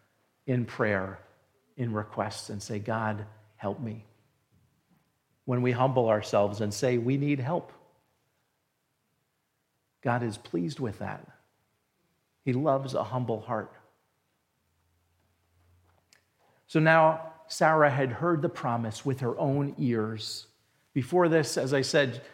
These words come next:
it was just Abraham sharing it, his dreams, the messages that God gave him. She believed Abraham through all of that. Isn't that amazing? That she trusted, she had faith, and she believed him,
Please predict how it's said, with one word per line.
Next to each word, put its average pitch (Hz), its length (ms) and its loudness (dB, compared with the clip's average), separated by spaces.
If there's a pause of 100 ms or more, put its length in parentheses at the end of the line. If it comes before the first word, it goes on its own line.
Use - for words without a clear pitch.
(280)
it 151 80 6
was 151 180 6
just - 260 4
Abraham 131 600 6
sharing 104 440 2
it, 92 120 -4
his 160 220 2
dreams, 139 600 0
the 135 80 -2
messages 135 540 -2
that 113 160 2
God 127 300 4
gave 147 260 4
him. 92 320 -2 (1080)
She - 180 -6
believed 220 600 0
Abraham 123 600 -2
through 139 240 -4
all 185 260 -2
of 110 120 -4
that. 104 240 -4
Isn't 139 160 -2
that 170 100 0
amazing? 147 540 -2 (400)
That 120 120 -4
she 151 140 -4
trusted, - 480 -4
she 156 140 -2
had 131 140 2
faith, - 380 0
and 113 120 -8
she 127 100 -6
believed 123 500 0
him, 180 240 -2